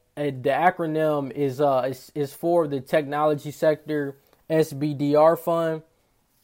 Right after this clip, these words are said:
It tracks the S and P five hundred technology stocks. So by tracking the performance of a group of stocks,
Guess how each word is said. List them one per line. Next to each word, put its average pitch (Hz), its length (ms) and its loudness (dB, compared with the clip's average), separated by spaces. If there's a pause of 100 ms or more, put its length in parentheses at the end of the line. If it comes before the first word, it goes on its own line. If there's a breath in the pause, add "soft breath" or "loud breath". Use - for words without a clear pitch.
(380)
It 147 160 -4
tracks 185 400 2
the 139 200 0
S 160 200 0
and 143 120 -4
P 160 200 -6
five 147 380 0
hundred 139 500 -6 (320 soft breath)
technology 139 680 -2
stocks. - 600 -6 (400 soft breath)
So 147 320 2
by 139 220 2
tracking 180 420 0
the 175 60 0
performance 156 760 -4
of 139 200 -4
a 131 40 -4
group 147 300 -4
of 143 120 0
stocks, 143 640 -2